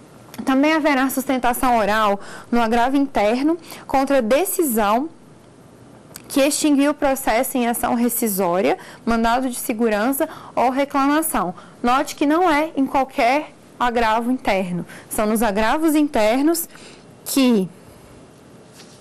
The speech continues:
é, f-, forem interpostos em fase de decisão, que extingue ação rescisória, mandado de segurança ou reclamação,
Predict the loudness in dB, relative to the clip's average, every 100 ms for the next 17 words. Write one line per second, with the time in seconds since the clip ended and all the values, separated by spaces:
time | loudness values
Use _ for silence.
0 | -20 -20 -20 -20 -20 -20 -6 -2 2 4
1 | 4 2 0 -2 -8 -16 -12 -6 0 2
2 | 2 0 -2 0 0 0 0 -2 -2 -2
3 | -2 -2 -2 0 2 0 -2 -2 -6 -14
4 | -12 -4 -2 0 0 2 2 0 0 0
5 | 0 0 2 2 2 -2 -14 -4 -2 2
6 | 2 0 -2 -4 0 2 2 0 -2 -6
7 | -12 -6 0 2 2 0 -2 -2 0 2
8 | 0 0 -4 -6